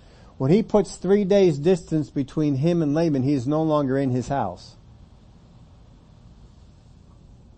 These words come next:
The twenty years that he refers to is the time that he lived in the house with Laban. He does not refer to the time he lived outside of the house.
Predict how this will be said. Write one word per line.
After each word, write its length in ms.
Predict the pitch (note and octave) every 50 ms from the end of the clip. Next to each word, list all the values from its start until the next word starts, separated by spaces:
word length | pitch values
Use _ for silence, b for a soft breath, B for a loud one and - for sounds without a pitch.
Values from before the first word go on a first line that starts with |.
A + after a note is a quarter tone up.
| - - -
The 100 | - C#3
twenty 360 | - - - F3 G3+ G#3 G3
years 280 | G3 G3+ G3+ G3 F#3 C#3
that 100 | D#3 C#3+
he 120 | D#3 E3+
refers 480 | E3+ D3+ C#3+ B2+ - F#3 F#3 F#3 F3 D3 -
to 340 | - D3 C3+ B2+ C3 C3+ C3+ b b b b b b b b b
is 160 | - D3 B2
the 80 | C3+ C#3
time 320 | C3+ - E3 E3+ E3+ E3+
that 100 | D#3+ D3+
he 140 | C3+ C#3 D#3
lived 420 | C#3+ D3 E3+ F3 E3+ D#3 C#3+ C#3+ F3+
in 160 | E3 C#3 C#3+
the 100 | C#3+ B2+
house 360 | C3 D3 D3 D3 C#3+ - -
with 120 | D3 C#3
Laban. 460 | B2 C3+ D#3+ E3 D#3 B2 G#2 F2 - - - - - - - - - - - - - - - - - - - - - - - - -
He 120 | - D3 C#3+
does 240 | C#3+ E3+ F3 C#3+
not 220 | D3 E3+ E3+ E3 D3+
refer 480 | D3 C#3 - - - F3 F3+ F3+ F3+
to 220 | E3+ F3 - - E3+
the 120 | D3+ D3+
time 380 | C#3+ - D#3+ D3 D3 C#3+ C#3+ C3+
he 160 | B2+ C#3 C#3+
lived 240 | C#3 C#3+ C#3 C3 B2
outside 480 | C#3 B2+ B2 - - - E3+ E3 D3+
of 80 | B2 G2
the 80 | G2+ F#2+
house. 440 | G2+ G2+ - - - - - -